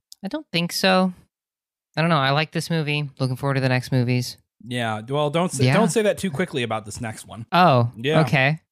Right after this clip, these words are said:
Speaker 2: So that's a wrap on this episode. Thank you all so much for joining us both on our journey and for this film specifically.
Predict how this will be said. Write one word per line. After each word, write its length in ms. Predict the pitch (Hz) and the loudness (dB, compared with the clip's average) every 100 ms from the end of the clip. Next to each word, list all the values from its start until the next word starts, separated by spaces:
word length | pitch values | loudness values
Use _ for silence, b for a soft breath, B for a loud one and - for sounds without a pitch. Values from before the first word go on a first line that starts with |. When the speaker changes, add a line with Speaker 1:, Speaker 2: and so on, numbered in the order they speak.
| _ - | _ -8
Speaker 2:
So 140 | - | -4
that's 240 | 185 254 226 | 0 0 2
a 60 | |
wrap 300 | 240 285 269 | 2 2 2
on 160 | 226 180 | 0 2
this 180 | 208 190 | -2 -2
episode. 560 | 160 143 147 135 175 - b b _ | -6 -6 -6 -4 -6 -12 b b _
Thank 220 | 202 220 | -2 -2
you 120 | 214 185 | -2 -2
all 240 | 170 160 | -2 -2
so 300 | - 233 240 | -4 -2 0
much 240 | 165 147 | -2 -4
for 140 | - 131 | -6 -4
joining 360 | 143 151 139 | -2 -2 -2
us 200 | 127 - | -4 -6
both 360 | - 120 117 - 110 | -6 -6 -6 -8 -10
on 300 | 107 104 104 | -8 -6 -8
our 200 | 98 107 | -10 -10
journey 440 | 147 202 202 196 | -6 -4 -4 -4
and 240 | 127 113 | -6 -8
for 180 | - 107 | -8 -6
this 180 | 135 160 | -6 -6
film 280 | 165 143 127 | -4 -4 -4
specifically. 840 | - 110 - 143 147 147 143 | -8 -10 -8 -6 -6 -4 -4